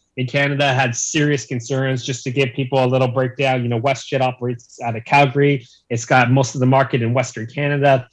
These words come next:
Sunwing flies to, to many sunny destinations, Caribbean, Mexico, uh, things like that. So basically, WestJet was trying to take o-,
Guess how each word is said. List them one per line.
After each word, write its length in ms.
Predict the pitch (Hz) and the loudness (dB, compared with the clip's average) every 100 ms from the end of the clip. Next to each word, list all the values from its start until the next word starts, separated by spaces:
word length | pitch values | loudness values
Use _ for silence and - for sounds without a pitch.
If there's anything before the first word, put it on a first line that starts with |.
| _ - | _ -16
Sunwing 540 | - 160 156 151 123 | 0 4 4 4 2
flies 300 | - 135 123 | 2 2 2
to, 220 | - 117 - | 0 -4 -6
to 140 | - | -6
many 160 | 135 131 | -4 -2
sunny 380 | 120 - 143 131 | -4 -2 0 0
destinations, 960 | 139 127 - 139 139 - 143 139 123 _ _ _ | 0 -2 -4 -2 -2 -2 -4 -4 -6 _ _ _
Caribbean, 760 | - 135 131 117 135 135 131 127 | -2 0 0 0 0 2 2 2
Mexico, 680 | 127 - 123 - 127 127 123 - - - | 0 -4 -10 -4 0 0 -2 -12 -10 -2
uh, 440 | 120 120 117 120 | 2 2 2 0
things 240 | 120 139 123 | 0 -2 -2
like 200 | 131 - | -2 0
that. 360 | 151 139 135 - _ | 2 2 0 -8 _
So 160 | - | -6
basically, 840 | 170 202 165 175 165 151 139 131 160 | 0 2 0 -4 -2 0 0 -2 -4
WestJet 640 | 147 165 123 - 156 147 131 | 0 0 0 0 2 2 0
was 140 | 131 | -4
trying 260 | - 143 127 | -4 -4 -4
to 80 | |
take 180 | - 131 | -4 0
o-, 280 | 139 131 139 | 0 0 -2